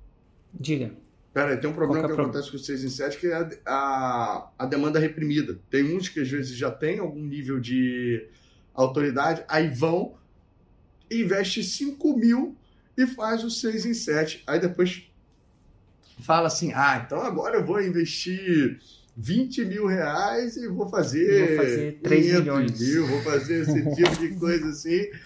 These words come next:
Speaker 2: É, é, roi vinte, entendeu? E aí ele pega ali, o roi é retorno sobre investimento, né? E que-, vai com essa expectativa pro próximo lançamento e se estrepa,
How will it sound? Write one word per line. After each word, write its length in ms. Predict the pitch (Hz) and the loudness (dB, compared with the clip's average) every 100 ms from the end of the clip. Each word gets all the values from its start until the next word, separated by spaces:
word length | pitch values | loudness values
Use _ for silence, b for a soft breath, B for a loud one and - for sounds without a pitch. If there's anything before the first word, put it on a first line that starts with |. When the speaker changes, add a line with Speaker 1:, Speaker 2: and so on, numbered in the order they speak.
| B B B - | B B B -2
Speaker 2:
É, 320 | 147 147 143 | 2 4 2
é, 540 | 139 135 165 175 135 | 2 4 6 4 2
roi 320 | - 160 214 170 | 2 2 4 2
vinte, 760 | 147 220 196 - - 113 - - | 2 0 0 0 -2 -4 -10 -8
entendeu? 640 | 135 147 147 185 208 185 - b b b b - | -4 -2 4 6 6 4 -4 b b b b 0
E 120 | 156 | 2
aí 260 | 165 165 185 240 254 | 4 4 4 0 0
ele 200 | 180 180 | 2 0
pega 360 | - 180 180 190 | 2 4 4 2
ali, 340 | 160 175 196 | -2 -2 0
o 140 | 214 | 0
roi 320 | 143 143 160 156 | 0 0 0 2
é 80 | |
retorno 460 | 156 151 160 160 165 | 4 2 2 2 0
sobre 240 | 160 165 | -2 0
investimento, 800 | 160 165 165 - 160 175 254 226 | 4 4 2 -2 2 4 4 2
né? 280 | 202 226 247 B B B B - | 0 0 -2 B B B B -2
E 140 | 180 - 156 156 - | -2 -2 -4 -4 2
que-, 220 | - 156 | 2 4
vai 280 | 175 190 233 | 2 0 -2
com 80 | |
essa 140 | 240 - | -4 -4
expectativa 840 | - - - - 190 185 180 175 | -2 0 0 -2 -4 -4 -6 -6
pro 180 | 180 175 | -6 -6
próximo 1200 | - 175 180 185 180 175 175 170 165 160 156 160 160 | -2 -2 0 -2 -2 0 0 0 0 -2 -4 0 2
lançamento 800 | 180 180 180 160 165 226 - 262 | 2 2 -2 -2 -2 -2 -4 -6
e 580 | 269 262 254 240 233 226 | -4 -4 -4 -6 -8 -8
se 140 | - | -8
estrepa, 580 | 233 - 175 202 - | -8 0 2 2 -2